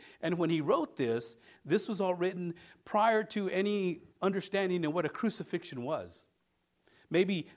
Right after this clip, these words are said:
three hundred years before a crucifixion was even done in known history. And known history has told us that that's where the crucifixion came from, and I'll explain that in just a little bit. But in this portion of Scripture, in my Bible, right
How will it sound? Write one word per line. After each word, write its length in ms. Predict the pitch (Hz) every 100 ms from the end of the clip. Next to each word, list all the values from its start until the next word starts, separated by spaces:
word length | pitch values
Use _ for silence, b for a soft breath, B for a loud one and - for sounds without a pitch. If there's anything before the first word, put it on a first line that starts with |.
| _
three 200 | 196 254
hundred 300 | 240 196 143
years 280 | 123 113 110
before 460 | 123 - 147 139 B -
a 60 |
crucifixion 640 | 143 202 - 170 170 170 151
was 160 | 143
even 320 | 147 147 139 120
done 440 | 214 262 120 87 b b b _ -
in 220 | 135 104 B B
known 280 | 151 143 135
history. 500 | 123 139 - 104 85 - _ _ _
And 240 | 127 123 127
known 200 | 143 156
history 280 | 160 -
has 100 | 147
told 240 | - 175 165
us 120 | 131
that 180 | 123 110
that's 280 | 120 123 -
where 120 | 127
the 80 | 117
crucifixion 580 | - 113 107 120 -
came 200 | 110 127
from, 160 | 120 110
and 400 | 101 - - -
I'll 60 | 120
explain 340 | - - 117
that 160 | 117 113
in 80 |
just 240 | 110 - -
a 20 |
little 160 | 117 104
bit. 160 | 92 - B B B B B B B _ _
But 420 | 175 202 - - _ _
in 120 | 190
this 180 | 233 277
portion 440 | - 254 240 220
of 60 | 185
Scripture, 560 | - 165 135 - 117 135 - _ _ -
in 120 | 180
my 200 | 254 339
Bible, 480 | 156 120 110 127 139 _ _ -
right 360 | 143 180 220 214